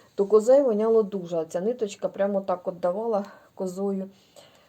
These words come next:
Тут козою не віддавала. Ну, начебто, е, може, через те, що воно дійсно пропитане і оброблене, що ні запаха, нічого, але запаха, ну, дійсно не було ніякого.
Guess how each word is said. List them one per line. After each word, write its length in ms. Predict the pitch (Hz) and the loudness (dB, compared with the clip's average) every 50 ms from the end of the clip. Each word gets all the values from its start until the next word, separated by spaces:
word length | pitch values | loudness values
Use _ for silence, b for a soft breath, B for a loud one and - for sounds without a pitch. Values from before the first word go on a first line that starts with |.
| B B | B B
Тут 220 | - 269 320 320 | -4 -4 -4 -2
козою 360 | - - 226 220 220 247 262 269 | -2 -2 -2 0 0 0 0 0
не 220 | 254 233 220 226 | 0 0 -2 -2
віддавала. 560 | 214 202 214 214 214 208 180 165 160 170 170 185 | -2 -2 -2 -2 0 0 -2 -2 -2 -4 -6 -6
Ну, 140 | 226 269 269 | -6 -6 -4
начебто, 640 | 220 226 254 285 285 - - - - 233 226 233 214 | -2 -2 -2 -2 -2 -6 -10 -6 -2 -2 0 0 -2
е, 720 | 214 - - - 156 180 185 185 185 196 196 196 202 202 | -4 -8 -8 -8 -8 -8 -8 -8 -8 -10 -10 -10 -10 -8
може, 240 | 202 226 247 254 247 | -6 -4 -4 -4 -4
через 260 | 247 - 240 226 226 | -4 -2 -2 -2 -2
те, 180 | 226 - 233 220 | -2 -2 -4 -4
що 220 | 226 - - 214 | -4 -4 -8 -8
воно 260 | 202 202 208 208 214 214 | -6 -6 -6 -4 -4 -6
дійсно 420 | 196 202 214 220 220 - 208 196 | -6 -6 -8 -8 -8 -8 -10 -10
пропитане 760 | 196 - 208 202 208 247 254 269 262 - 196 190 190 190 190 190 B B B B B B | -8 -6 -8 -6 -2 0 0 0 0 -2 -4 -2 -4 -6 -8 -10 B B B B B B
і 100 | B 202 | B -2
оброблене, 680 | 196 202 196 196 202 247 269 269 220 208 190 185 180 185 | 0 0 0 2 2 4 4 4 2 -2 -2 -2 -4 -6
що 160 | 196 - 202 | -6 -6 -6
ні 140 | 190 196 196 | -4 -4 -4
запаха, 480 | 202 208 196 196 - 185 190 - 185 180 | -2 -2 -2 -2 -4 -8 -8 -8 -8 -8
нічого, 580 | 180 185 190 - - 240 262 262 220 196 185 - | -8 -10 -10 -6 -4 -2 -2 -2 -2 -4 -4 -4
але 240 | - 190 202 208 196 | -4 -2 -2 -2 -4
запаха, 480 | 196 233 254 247 - 208 208 - 196 | -4 -4 -6 -6 -6 -8 -8 -6 -6
ну, 140 | 190 196 190 | -6 -6 -8
дійсно 360 | 185 185 226 247 - - 185 | -8 -10 -12 -12 -10 -10 -10
не 100 | 175 180 | -10 -10
було 260 | 180 185 190 185 196 202 | -10 -10 -8 -6 -4 -4
ніякого. 640 | 202 202 196 180 160 151 156 - - 185 190 185 | -2 -2 -2 -4 -4 -6 -8 -12 -16 -14 -14 -16